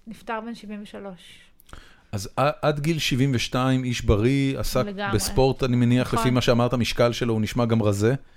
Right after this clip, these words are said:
Speaker 1: כן,
Speaker 2: אמ,
Speaker 1: אתלטי, הוא כל יום צעד.
Speaker 2: ו-, ואז פתאום מגלים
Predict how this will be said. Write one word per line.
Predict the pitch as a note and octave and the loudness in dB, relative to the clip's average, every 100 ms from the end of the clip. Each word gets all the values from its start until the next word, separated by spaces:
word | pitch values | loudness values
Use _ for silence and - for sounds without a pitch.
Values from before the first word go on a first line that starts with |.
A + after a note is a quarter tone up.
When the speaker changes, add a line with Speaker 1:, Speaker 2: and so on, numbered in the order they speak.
| - - - _ | -20 -20 -20 _
Speaker 1:
כן, | - G2+ G2+ G#2+ G#2+ G#2+ G#2+ G#2+ | -6 0 2 4 4 4 2 2
Speaker 2:
אמ, | D#3 | 0
Speaker 1:
אתלטי, | A#3 C4+ C#4 | -2 -4 -4
הוא | A3 | -6
כל | - A#3 | -6 -6
יום | A#3+ A#3 | -6 -8
צעד. | - G3+ G#2 | -12 -8 -6
Speaker 2:
ו-, | G#2+ - | -6 -4
ואז | G#2+ B2 D3 | 2 4 4
פתאום | - D3 D3 D3 | 2 2 2 2
מגלים | C#3+ A#2 A2+ B2+ C3 B2+ B2+ | 2 2 2 2 2 0 -2